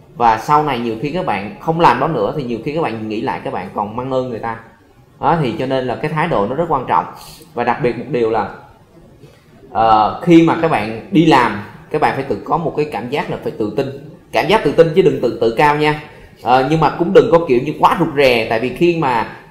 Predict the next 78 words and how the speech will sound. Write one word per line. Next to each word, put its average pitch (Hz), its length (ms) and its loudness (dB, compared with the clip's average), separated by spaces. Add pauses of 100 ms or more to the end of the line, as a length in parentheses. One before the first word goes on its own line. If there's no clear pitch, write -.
(120)
giao 160 180 6
việc 135 320 2
á, 160 120 0
các 202 100 -2
bạn 110 220 0
không 175 160 -4
có 202 60 -2
cảm 135 200 -2
giác 190 180 -4
tự 120 120 0
tin 165 240 2
á, 214 100 -2 (280)
cái 190 120 -6
người 165 160 2
lãnh 127 200 0
đạo 117 420 2
có 202 140 2
một 202 180 -4
cái 160 140 0
cảm 147 160 -6
giác 202 200 -4
là 123 100 -4
không 143 160 -6
biết 226 160 -4
là 151 120 0
làm 117 200 -2
được 113 100 -2
hay 151 80 -2
không. 156 200 2 (460)
Đó, 185 160 2
thì 139 260 0
cảm 123 140 -4
giác 202 200 -2
như 185 100 0
là 117 460 0
có 180 120 0
một 190 120 -4
cái 170 80 -4
sự 113 200 -4
lo 151 180 6
lắng 156 300 0
băn 151 220 -4
khoăn 151 220 0
ở 107 300 0
trong 151 160 -4
một 127 120 -6
cái 156 100 -4
người 131 140 -2
lãnh 110 140 -4
đạo 104 280 -4
á, 156 140 -4
thì 147 120 -8
các 135 60 -4
bạn 98 360 -4
làm 120 200 -4
sao 131 260 -2
để 135 120 -4
xua 147 220 -4
tan 135 300 -6
những 113 180 -8
cái 156 120 0
lo 127 200 2
lắng 127 160 -4
băn 131 140 -6
khoăn 127 200 -4
đó 135 100 -6
người 139 140 -4
lãnh 113 120 -6
đạo, 87 140 -2 (260)
để 120 200 0
chi? 151 160 0
Để 135 140 -2
cho 139 80 -2
họ 139 180 -4
đặt - 360 -6
cái 196 100 0
niềm 139 380 -2
tin 170 360 -2